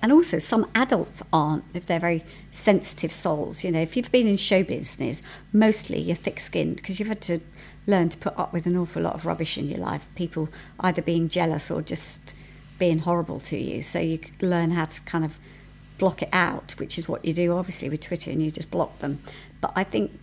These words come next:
a lot of teenagers get a lot of abuse from their friends more than anything, and also give so much of their personal life away that they're open to criticism or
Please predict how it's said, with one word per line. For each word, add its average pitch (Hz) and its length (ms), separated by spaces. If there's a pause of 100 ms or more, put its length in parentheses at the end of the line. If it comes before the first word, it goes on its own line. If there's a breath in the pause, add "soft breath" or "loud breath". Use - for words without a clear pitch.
(140)
a 196 80
lot 208 180
of 202 120
teenagers 165 920 (340 loud breath)
get - 180
a 175 60
lot 170 180
of 160 300
abuse 175 440
from 170 160
their 170 120
friends 170 680
more 160 140
than 160 140
anything, - 540 (560 loud breath)
and 196 180
also 240 520 (400 loud breath)
give 233 180
so - 300
much 254 360
of 196 180
their 190 380 (320 loud breath)
personal 233 560
life 190 440
away 156 500 (600 loud breath)
that - 260
they're 202 320
open 220 800
to - 100
criticism 170 720
or 170 440